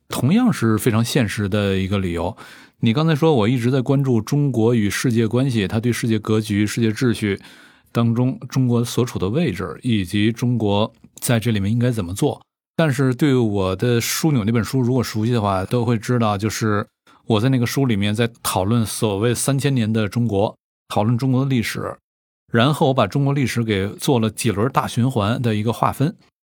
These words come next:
而每一轮大循环的出现，它实际上都是意味着中国的社会结构、中国的历史会出现一些重要的结构性的变化。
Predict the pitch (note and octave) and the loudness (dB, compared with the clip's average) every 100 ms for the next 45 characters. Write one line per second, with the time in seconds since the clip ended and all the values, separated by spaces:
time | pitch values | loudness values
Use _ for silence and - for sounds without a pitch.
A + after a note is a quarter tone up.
0 | _ - A#2 C3+ A#2+ G#2 D#3 F3+ D#3+ E3 | _ 0 2 4 2 2 2 4 2 2
1 | C3+ B2+ C3 A2 G#2+ C3 A#2 - D3 - | 0 0 0 2 2 2 0 -2 -2 -2
2 | A#2+ - C#3 B2 A#2 B2+ A2+ G2+ C#3 B2+ | -4 -4 -4 -2 -2 -2 -2 -2 -4 -2
3 | A#2 C3 A#2 G2+ F#2+ G2 F2+ _ _ _ | -4 0 0 0 -2 -4 -6 _ _ _
4 | - - C3+ A#2+ A2 A#2+ C3+ A2 G2+ G2 | -8 0 0 2 0 0 0 0 0 -2
5 | G#2 B2+ G#2 G2 A#2 A2+ G#2+ A2+ G#2+ - | 0 0 -2 -2 -2 0 0 0 -2 -2
6 | F2+ A2 G2+ B2+ A2+ A2+ A2 A2+ A2 D#3+ | -4 -4 -4 -2 0 0 2 -2 0 0
7 | A#2+ G#2 G#2 - G2+ G2+ E3 C3 G2 F#2+ | 0 0 -2 -2 -2 0 0 0 -2 -4
8 | F2+ F2 | -2 -4